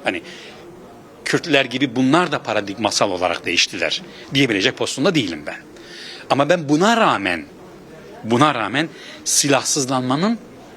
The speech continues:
Kürdün, Kuzey Kürdistan için söylüyorum, bunu Rojava için kesinlikle söylemiyorum.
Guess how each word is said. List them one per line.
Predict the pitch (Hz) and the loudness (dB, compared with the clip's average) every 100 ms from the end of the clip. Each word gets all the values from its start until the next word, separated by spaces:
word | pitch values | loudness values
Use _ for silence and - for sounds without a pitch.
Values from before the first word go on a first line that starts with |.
| - - - - - - | -20 -20 -18 -18 -18 -2
Kürdün, | - 165 160 240 240 - - - | 2 2 2 2 0 -2 -16 -2
Kuzey | 131 131 143 | 2 4 2
Kürdistan | 107 101 104 | 0 -2 -2
için | 92 104 | -2 -4
söylüyorum, | - 92 90 | -2 -4 -4
bunu | 98 104 - 117 | -4 -6 -4 0
Rojava | 110 107 | 2 2
için | 110 117 | 2 0
kesinlikle | - - 147 | 0 0 0
söylemiyorum. | 120 92 87 87 87 | 0 -2 -6 -6 -6